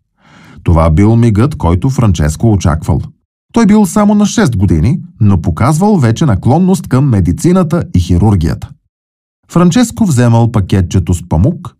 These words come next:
шишенцето с денатуриран спирт, пликчето с лепенки, влизал в банята и сядал на едно столче да чака. "Какво има?" питал господин Цезар, като си се понисвал в лицето.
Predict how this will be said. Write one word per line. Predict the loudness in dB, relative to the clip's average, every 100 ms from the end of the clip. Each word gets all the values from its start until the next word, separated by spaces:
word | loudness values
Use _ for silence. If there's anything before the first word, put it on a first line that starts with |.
| -6
шишенцето | -2 0 0 0 -2 -2 -2 -2
с | -2 0
денатуриран | 2 2 0 2 2 2 0
спирт, | -2 -2 -2 -4 -14 _ 0
пликчето | 0 0 -2 0
с | 0 2
лепенки, | 0 0 0 -2 -2 -6 -6 -2
влизал | 0 2 2 0
в | 0
банята | 0 0 0 0 0
и | 0
сядал | 0 0 0 0
на | 0
едно | 0 0
столче | -2 -2 -2 0 0
да | 0
чака. | 0 -2 -4 -12 _ _ _ _ _ _ _ _ _ -4
"Какво | -2 0 0
има?" | 0 -4 -6 -14 _ -4
питал | 0 2
господин | 0 0 0 0 0
Цезар, | 0 0 0 -2
като | -2 -2 -2
си | -2
се | -2
понисвал | 0 2 0 0 -2
в | 0
лицето. | -2 -2 -6